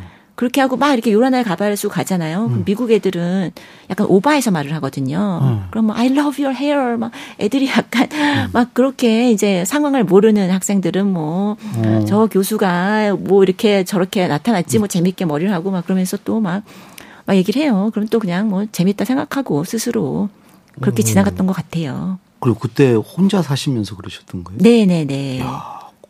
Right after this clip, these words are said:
Speaker 1: 네.
Speaker 2: 좀 힘드셨겠네.
Speaker 1: 네.
Speaker 2: 미국 땅에서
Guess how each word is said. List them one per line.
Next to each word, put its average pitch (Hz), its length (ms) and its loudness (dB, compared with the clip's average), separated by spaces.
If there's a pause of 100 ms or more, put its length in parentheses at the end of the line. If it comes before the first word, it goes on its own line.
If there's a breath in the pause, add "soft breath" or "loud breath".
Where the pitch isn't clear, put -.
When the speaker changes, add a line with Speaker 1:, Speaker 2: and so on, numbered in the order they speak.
Speaker 1:
네. 156 160 -4
Speaker 2:
좀 147 220 -2
힘드셨겠네. 98 1080 -6
Speaker 1:
네. 175 840 0 (200)
Speaker 2:
미국 127 360 2 (200)
땅에서 92 760 -2